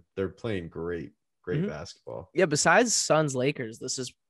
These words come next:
Speaker 2: I mean,
Speaker 1: Mm.
Speaker 2: even s-, I was gonna say they're right out there with each other. This is probably the most competitive series in the playoffs so far. Obviously, we got Clippers Mavs, but they kinda went two oh, then back to two two.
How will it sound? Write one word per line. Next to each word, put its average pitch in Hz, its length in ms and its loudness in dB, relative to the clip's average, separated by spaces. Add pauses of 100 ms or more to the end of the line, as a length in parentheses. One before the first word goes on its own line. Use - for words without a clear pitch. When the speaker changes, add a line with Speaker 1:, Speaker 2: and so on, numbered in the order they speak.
(140)
Speaker 2:
I 131 40 0
mean, 131 220 2
Speaker 1:
Mm. 123 440 -8
Speaker 2:
even 165 240 4
s-, - 160 0
I 143 140 6
was 143 140 6
gonna 139 120 2
say 135 160 0
they're 120 140 -2
right 123 220 0
out 110 140 -4
there 139 120 0
with 135 120 0
each 135 120 -2
other. 147 260 4
This 147 280 2
is 151 180 0
probably 135 400 2
the 131 200 -4
most 123 340 -4
competitive 113 480 -4
series 113 380 -4
in 113 80 -10
the 98 80 -10
playoffs 95 400 -6
so - 160 -6
far. 90 340 -6 (300)
Obviously, 135 300 2
we 135 100 2
got 117 160 0
Clippers 120 320 -2
Mavs, 113 400 -6
but 117 100 -6
they 120 80 -6
kinda 117 220 -8
went 107 160 -10 (160)
two 139 200 4
oh, 131 300 6
then 123 140 -2
back 113 240 -4
to 113 80 -12
two 110 200 -6
two. 123 440 -2